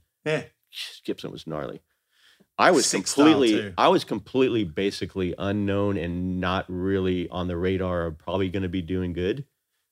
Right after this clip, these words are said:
Speaker 2: But the first contest, I got fifth. The second, I won. Um, or,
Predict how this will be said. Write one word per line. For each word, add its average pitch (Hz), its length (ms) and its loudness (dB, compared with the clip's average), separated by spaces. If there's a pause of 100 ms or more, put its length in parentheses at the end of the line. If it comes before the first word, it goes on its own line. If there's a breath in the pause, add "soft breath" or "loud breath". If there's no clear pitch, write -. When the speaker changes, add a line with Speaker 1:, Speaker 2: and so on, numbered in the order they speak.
Speaker 2:
But 101 100 -4
the - 60 -4
first - 260 0
contest, 107 340 0
I 95 40 -2
got 87 180 0
fifth. 107 240 0
The 107 80 -8
second, - 320 -2
I 85 60 -4
won. 85 400 -4 (800)
Um, 82 300 -6 (340)
or, 92 160 -8